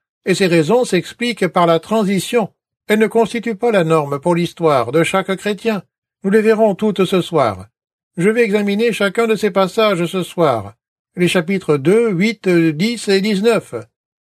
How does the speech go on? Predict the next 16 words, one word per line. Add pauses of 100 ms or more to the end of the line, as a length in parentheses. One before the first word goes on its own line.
(120)
Nous
vous
montrerons
comment
cela
marche. (580)
Laissez-moi
terminer (180)
en
vous
amenant
à
regarder
dans
Acte
dix-huit.